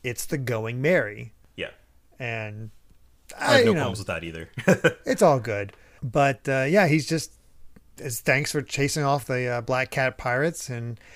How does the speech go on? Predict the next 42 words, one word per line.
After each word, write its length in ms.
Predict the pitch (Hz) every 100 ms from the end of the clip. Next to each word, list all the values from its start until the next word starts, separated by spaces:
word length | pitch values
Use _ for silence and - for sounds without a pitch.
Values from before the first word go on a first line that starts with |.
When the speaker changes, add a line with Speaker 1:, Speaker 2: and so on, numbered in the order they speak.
| -
Speaker 1:
I, 140 | - -
I 120 | 190
love 280 | 185 226 233
how 140 | 185 185
Mary 320 | 170 170 170
attempts 420 | 143 - 175 175
to 220 | - 160
explain 480 | 139 - - 160 160
the 80 | 143
ship 320 | - 151 -
to 380 | - 139 127 113 -
Luffy. 520 | 147 135 127 - 107 101 - _
Speaker 2:
<laughs> 320 | - - -
He's 300 | 147 123 - - _ _
Speaker 1:
And 220 | 165 151
it's 160 | 147 -
Speaker 2:
<laughs> 600 | 226 - 196 - 156 127
he, 80 | 147
he 260 | 120 135
seems 280 | 151 143 117
very 280 | 104 113 120
confused. 500 | 127 110 107 98 185
Speaker 1:
<laughs> 160 | 247 254
Yeah, 220 | 233 254 -
he's 140 | 208
just, 340 | - 220 - - - 311 -
he 200 | 233 214
just 260 | 233 220
doesn't 300 | 190 175 170
get 180 | 139 143
it. 160 | 131 120
But 220 | 123 - - - - - -
thank 300 | - 226 175
God 260 | 170 165
for 100 | -
Nami. 380 | 147 117 110 110 117
Speaker 2:
<laughs> 60 | 143 147 - 120 - - - 120 - - -
The 60 |
one 260 | 113 143 135
brain 240 | 120 113 110
cell 380 | - 98 92
of, 260 | 92 90 85